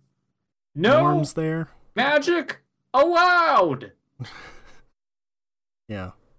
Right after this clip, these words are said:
Speaker 2: We get a whole cast
Speaker 1: I
Speaker 2: of
Speaker 1: did go to
Speaker 2: colorful characters here who I assume have been introduced in previous episodes.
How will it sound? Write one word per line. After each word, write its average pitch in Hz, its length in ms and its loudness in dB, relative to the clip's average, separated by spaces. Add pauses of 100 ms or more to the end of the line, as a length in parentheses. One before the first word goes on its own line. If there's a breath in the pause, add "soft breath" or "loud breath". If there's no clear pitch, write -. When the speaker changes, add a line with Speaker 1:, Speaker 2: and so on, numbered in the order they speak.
(240)
Speaker 2:
We 127 140 -8
get 139 220 -4
a 107 280 -8
whole 185 240 -6
cast - 420 -8
Speaker 1:
I 143 60 0
Speaker 2:
of 151 60 -2
Speaker 1:
did 165 120 -2
go 147 100 2
to 139 120 4
Speaker 2:
colorful 156 260 -2
characters 190 540 -6
here 208 220 -6
who 139 180 -6
I 120 100 -6
assume 165 480 -6
have 147 180 -8
been 135 360 -6 (120)
introduced 135 540 -6
in 120 100 -8
previous 113 400 -8
episodes. - 720 -14